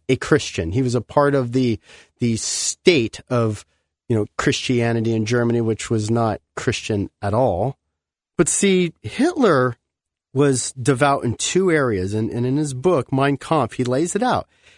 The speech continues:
He, he was a follower of Nietzsche, devout follower of Nietzsche. But even more importantly, this guy was a pure evolutionist, pure evolutionist.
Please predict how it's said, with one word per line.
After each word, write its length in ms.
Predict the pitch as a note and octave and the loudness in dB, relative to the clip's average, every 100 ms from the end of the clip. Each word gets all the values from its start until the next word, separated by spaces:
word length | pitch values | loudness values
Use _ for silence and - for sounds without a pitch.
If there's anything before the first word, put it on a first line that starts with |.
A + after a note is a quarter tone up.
| _ | _
He, 200 | D3 C#3+ | 0 2
he 140 | D3+ | 2
was 180 | F3 G3+ | 2 2
a 60 | A#3 | 2
follower 440 | - F3 G#3+ C4+ | 4 4 6 4
of 60 | G#3+ | 4
Nietzsche, 560 | B3 D#4+ - C3 - - _ _ _ _ - _ C#3+ | 4 4 2 0 -2 -10 _ _ _ _ -20 _ -6
devout 360 | C#3+ G#3 D#4 | 2 4 2
follower 380 | - D#3+ B2+ A2+ | 2 2 4 2
of 100 | G#2 | 0
Nietzsche. 480 | A2 F#2+ - - - _ _ _ _ _ _ _ | -2 -2 -6 -12 -14 _ _ _ _ _ _ _
But 180 | D3 F#3 | 0 4
even 220 | D4+ F#4+ | 6 6
more 200 | D#4+ D4+ | 6 6
importantly, 640 | E4 - F#3 E3 D#3+ D#3+ D#3 _ _ _ _ _ _ - | 4 4 2 4 4 4 0 _ _ _ _ _ _ 0
this 280 | E4+ D#4 | 2 2
guy 320 | - F#3+ D#3+ D#3+ | 0 2 4 4
was 260 | E3 D3+ | 2 2
a 160 | C#3+ A#2+ _ | 2 -2 _
pure 800 | - - - A#3 A3+ A3 G#3 G3 _ _ - | -16 -10 -2 0 2 2 0 -4 _ _ 0
evolutionist, 1040 | D3 C3+ B2 A#2+ - G#2 F2+ - - _ _ _ _ - | 2 4 4 2 0 -4 -6 -10 -18 _ _ _ _ -8
pure 380 | - C#4+ C#4+ | -2 2 4
evolutionist. 880 | G3+ C3 A#2 G2 - - - - - | 4 2 0 -2 -6 -10 -12 -20 -20